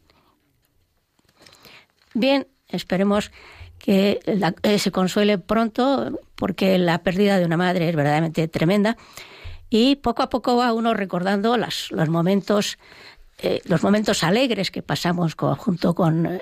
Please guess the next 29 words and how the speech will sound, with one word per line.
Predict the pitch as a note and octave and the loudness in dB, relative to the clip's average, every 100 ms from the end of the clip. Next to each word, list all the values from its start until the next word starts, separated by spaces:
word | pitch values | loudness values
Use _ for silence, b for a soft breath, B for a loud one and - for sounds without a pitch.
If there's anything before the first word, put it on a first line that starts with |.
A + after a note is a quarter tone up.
| - | -6
con | - E3+ | -2 0
ella. | D3 - - _ B B B B B B B - - | 0 -6 -14 _ B B B B B B B -8 0
Y | B3+ C4+ | 4 4
siguiendo | - C#4 D#4+ D#4+ | 4 4 4 2
precisamente | C#4+ C4+ C4+ C#4 D4+ C#4+ A#3+ | 2 0 2 2 2 0 2
la, | G#3+ G3+ G3 - | 2 2 0 -2
eh, | F#3+ F#3+ F#3+ - | -2 -2 -4 -4
la | F#3 | -2
descripción | F#3+ - G#3 - A#3+ A#3+ | 0 0 -2 0 2 2
del | B3 A#3+ | 0 0
cuadro, | B3+ B3+ A#3+ B3 | 0 2 2 0
la | B3+ A3 | 0 0
última | A#3+ A#3 C4+ B3+ B3+ B B B B B | -2 -2 0 0 0 B B B B B
de | A#3 | 0
las | A3 G#3+ - | 2 2 0
escenas, | A#3+ - C#4+ A#3+ B3+ - B B B B - | -4 0 2 2 0 -4 B B B B -8
mm, | C#4 A3 | 0 2
pequeñas, | G3+ A3 B3 B3 B3 A#3+ - | 2 0 2 2 2 0 0
narra | A#3+ B3 C4 C#4 | 0 2 0 0
el | A3+ G3 | -2 0
tránsito | C4 C#4 - F#3 F3 | 2 2 0 -2 -2
de | E3+ | 0
la | D#3 | -2
Virgen, | E3+ C#3+ - - B B B | -2 -4 -8 -12 B B B
es | - | -8
decir, | E3 - F3 F3 B B B B B - | -6 0 0 -2 B B B B B 0
eh, | F3+ E3+ E3+ - - | 2 2 0 -4 -4
la | E3 | -2
dormición. | E3+ E3 F3+ E3 - B3 | 0 2 2 2 2 0